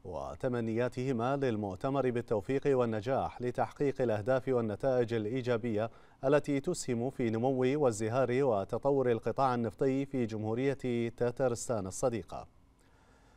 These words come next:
وثمن سعادة الوزير الدعوة الكريمة من فخامة رئيس جمهورية تترستان الروسية لمشاركة البحرين في فعاليات مؤتمر النفط والغاز التترستاني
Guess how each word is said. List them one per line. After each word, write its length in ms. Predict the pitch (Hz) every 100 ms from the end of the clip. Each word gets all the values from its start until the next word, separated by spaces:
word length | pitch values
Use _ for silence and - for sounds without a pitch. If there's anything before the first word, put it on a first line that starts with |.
| - _ _ _
وثمن 760 | 117 127 131 127 - 123 127 127
سعادة 360 | 123 131 175 170
الوزير 440 | 151 131 107 131
الدعوة 340 | 143 120 123 131
الكريمة 640 | 120 110 120 135 110 117 127
من 120 | 127
فخامة 380 | 104 110 131 131
رئيس 360 | 135 107 127 -
جمهورية 440 | 117 117 117 127
تترستان 1000 | 127 127 110 127 - 113 104 147 120 82
الروسية 640 | 69 117 117 - 123 127 147
لمشاركة 680 | 127 110 107 98 120 131 131
البحرين 580 | 117 104 117 123 135
في 200 | 143 135
فعاليات 540 | 113 101 101 107 127 131
مؤتمر 460 | 117 104 131 127
النفط 280 | 113 107 -
والغاز 540 | 135 110 101 117 131 127
التترستاني 1120 | 143 131 - 135 - 120 - - 107 117